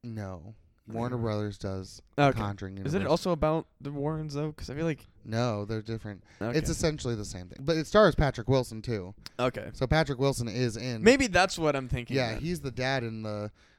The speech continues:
Speaker 1: in this Insidious series, and he's the, he's Ed in this one.
Speaker 2: Yeah, yeah,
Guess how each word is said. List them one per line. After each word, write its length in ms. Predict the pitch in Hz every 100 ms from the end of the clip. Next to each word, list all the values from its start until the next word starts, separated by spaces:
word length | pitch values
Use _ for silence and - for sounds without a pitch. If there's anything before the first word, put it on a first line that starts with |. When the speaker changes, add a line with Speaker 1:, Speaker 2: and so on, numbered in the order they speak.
| _
Speaker 1:
in 160 | 117 117
this 180 | 113 107
Insidious 420 | 120 - 131 113
series, 240 | 113 107 104
and 120 | 113
he's 140 | 107
the, 300 | 98 104 101 -
he's 260 | 107 107 95 _ _ _ _ _
Ed 260 | 113 110 107
in 160 | 101
this 240 | 104 110 -
one. 220 | 92 101
Speaker 2:
Yeah, 120 | 139
yeah, 80 | 131